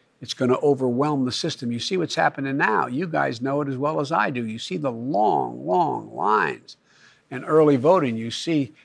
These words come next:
the millions of people have already cast a ballot. And so don't be intimidated. If, in fact, you have any, any problem, go to, and I don't have the number, but it's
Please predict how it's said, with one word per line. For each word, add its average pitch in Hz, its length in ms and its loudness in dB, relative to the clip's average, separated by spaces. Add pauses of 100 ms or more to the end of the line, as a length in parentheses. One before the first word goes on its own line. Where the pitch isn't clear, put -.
(140)
the 127 80 -8
millions 139 560 2
of 110 140 -8
people 151 300 -2
have 110 120 -4
already 147 420 4
cast - 440 -2
a 113 40 -12
ballot. 135 440 2 (520)
And 123 160 -4
so 127 440 4 (400)
don't 196 340 8
be 208 160 2
intimidated. 151 760 0 (540)
If, 190 220 6
in 180 140 6
fact, 170 440 8
you 160 120 4
have 143 300 6 (200)
any, 196 440 8 (100)
any 170 320 8
problem, 135 600 4 (760)
go 165 280 10
to, 156 300 6
and 139 100 6
I 139 80 8
don't 170 200 10
have 156 200 8
the 131 80 0
number, 131 420 6
but 123 180 0
it's 120 240 -2